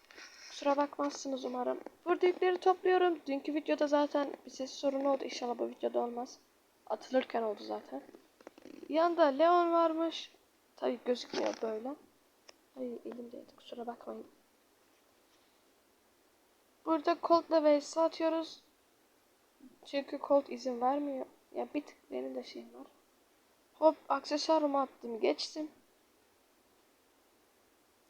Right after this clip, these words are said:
Burada Colt'a çıkıp bir atış yaptım. Colt'un fark ettiği bir şey de oldu.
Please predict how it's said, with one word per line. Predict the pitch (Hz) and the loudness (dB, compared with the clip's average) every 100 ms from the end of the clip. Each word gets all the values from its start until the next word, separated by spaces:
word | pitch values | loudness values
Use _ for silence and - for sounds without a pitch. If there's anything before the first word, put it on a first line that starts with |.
| _ _ _ | _ _ _
Burada | 311 294 285 | 2 4 6
Colt'a | 349 269 277 | 8 8 6
çıkıp | - - 285 - | 4 -2 -2 2
bir | 370 | 6
atış | 311 302 285 311 | 6 6 0 6
yaptım. | 320 - - 392 - - _ _ _ _ _ _ | 6 6 2 2 2 -6 _ _ _ _ _ _
Colt'un | - 330 311 262 247 | 6 8 8 4 -2
fark | - 302 302 277 | 0 0 0 -4
ettiği | - - 240 | -6 -12 -10
bir | 294 | -8
şey | 285 311 320 320 | -2 0 2 2
de | |
oldu. | 320 269 240 | 0 0 -4